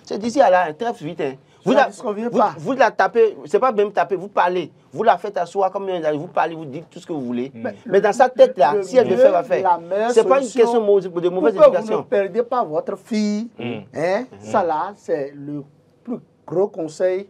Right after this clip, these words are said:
Speaker 1: Mm.
Speaker 2: que je prodigue au peuple béninois pour ne,
Speaker 3: Mm.
Speaker 2: pour ne pas perdre
Speaker 1: Mm.
Speaker 2: sa fille là.
Speaker 3: Mm.
Speaker 2: C'est de ramener la balle à terre.
Speaker 1: Non, mais
Speaker 2: Ça met
Speaker 3: De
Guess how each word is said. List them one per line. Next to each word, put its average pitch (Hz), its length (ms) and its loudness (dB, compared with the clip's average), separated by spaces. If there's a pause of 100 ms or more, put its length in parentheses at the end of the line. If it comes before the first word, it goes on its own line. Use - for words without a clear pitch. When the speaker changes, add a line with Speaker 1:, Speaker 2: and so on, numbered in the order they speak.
Speaker 1:
Mm. 104 60 -20 (340)
Speaker 2:
que 180 220 -2
je 143 200 -12 (580)
prodigue 147 500 -8
au 143 60 -8
peuple 156 220 -8
béninois 139 520 -8
pour 190 140 -12
ne, 143 80 -10
Speaker 3:
Mm. 101 100 -16 (100)
Speaker 2:
pour 202 160 -6
ne 147 120 -8
pas 175 220 -4
perdre 143 400 -2
Speaker 1:
Mm. - 420 -20
Speaker 2:
sa 180 240 -6
fille 180 280 -8
là. 135 120 -6 (120)
Speaker 3:
Mm. 104 260 -16 (720)
Speaker 2:
C'est 151 280 -10
de 135 120 -16
ramener 147 580 -12
la 143 80 -10
balle 127 240 -12
à 120 80 -14
terre. 104 200 -18 (600)
Speaker 1:
Non, 104 220 -12
mais 98 120 -14 (380)
Speaker 2:
Ça 175 340 -8
met 202 340 -4
Speaker 3:
De 214 60 -20